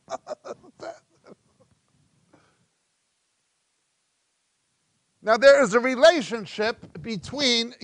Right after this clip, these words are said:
gifts of the Spirit and the gift of the Spirit. These should not be confused.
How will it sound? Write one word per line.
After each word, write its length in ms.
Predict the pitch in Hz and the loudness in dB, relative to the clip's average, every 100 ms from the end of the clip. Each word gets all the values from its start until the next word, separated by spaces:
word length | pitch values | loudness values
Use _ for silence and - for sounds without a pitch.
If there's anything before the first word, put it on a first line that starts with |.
| 143 | -6
gifts 300 | 285 185 247 | -4 -2 -4
of 120 | 214 | -6
the 120 | 220 | -6
Spirit 560 | - - 247 196 196 - _ _ _ _ _ _ _ _ _ _ _ _ _ | -10 -2 -2 0 -4 -8 _ _ _ _ _ _ _ _ _ _ _ _ _
and 520 | 233 247 247 254 165 - _ | 0 0 0 -6 -12 -18 _
the 160 | 175 220 | -6 -6
gift 420 | 165 277 254 - | -4 -2 -2 -2
of 160 | 220 165 | -8 -8
the 100 | 180 | -10
Spirit. 500 | - - 165 135 110 _ _ _ _ _ _ _ _ _ _ _ _ 143 | -10 -8 -6 -6 -8 _ _ _ _ _ _ _ _ _ _ _ _ -12
These 480 | 226 285 285 190 - | -8 -4 -4 -6 -10
should 300 | - 240 190 | -8 -8 -4
not 320 | 233 247 - | -2 -2 -4
be 280 | 233 240 226 | -8 -6 -6
confused. 960 | - 226 170 208 226 151 98 - - | -10 -12 -10 -8 -8 -8 -14 -20 -20